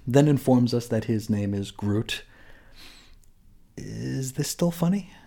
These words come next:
W-, was it ever? Was it ever funny? I, I don't, I don't think it was.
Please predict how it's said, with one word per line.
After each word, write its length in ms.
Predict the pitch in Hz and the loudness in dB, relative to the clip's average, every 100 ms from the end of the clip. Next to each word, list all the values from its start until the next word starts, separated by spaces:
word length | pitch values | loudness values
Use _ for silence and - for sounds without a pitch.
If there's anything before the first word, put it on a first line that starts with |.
| - _ _ - | -20 _ _ -6
W-, 160 | - - | -6 -2
was 220 | 143 139 | 0 2
it 100 | 110 | 2
ever? 440 | 113 170 170 - - _ _ _ _ - | 2 0 -4 -6 -20 _ _ _ _ -8
Was 160 | 127 127 | -4 -2
it 80 | 127 | -2
ever 200 | 139 147 | -2 -2
funny? 260 | 151 147 | -2 -2
I, 260 | 123 113 123 | 0 0 0
I 20 | |
don't, 260 | 120 117 - | 0 -2 -4
I 120 | 127 | -2
don't 160 | 131 123 | -2 -2
think 180 | 107 101 | -2 -2
it 100 | 98 | -4
was. 300 | 117 98 | -4 -6